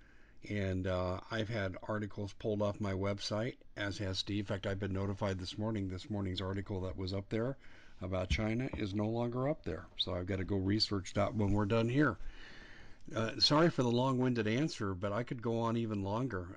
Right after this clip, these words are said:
Um, how difficult is it? It's extremely difficult. And, but here's the most difficult thing.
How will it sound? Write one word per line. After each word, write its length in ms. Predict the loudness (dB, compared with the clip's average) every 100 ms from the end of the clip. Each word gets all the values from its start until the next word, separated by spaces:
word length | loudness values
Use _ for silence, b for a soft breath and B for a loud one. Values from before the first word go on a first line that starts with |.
| -8
Um, 320 | -4 -4 -4
how 160 | -4 -2
difficult 560 | -2 -4 -2 -2 0
is 160 | 0 2
it? 180 | 0 -2 b b b b b b
It's 180 | -6 -4
extremely 580 | -4 -4 0 2 4 2
difficult. 600 | 0 -4 -6 -4 -6 -4
And, 280 | -4 -4 -2
but 100 | -4
here's 300 | -2 0 0
the 80 | 0
most 240 | 0 0
difficult 480 | -2 -2 -2 -4 -6
thing. 200 | -8 -12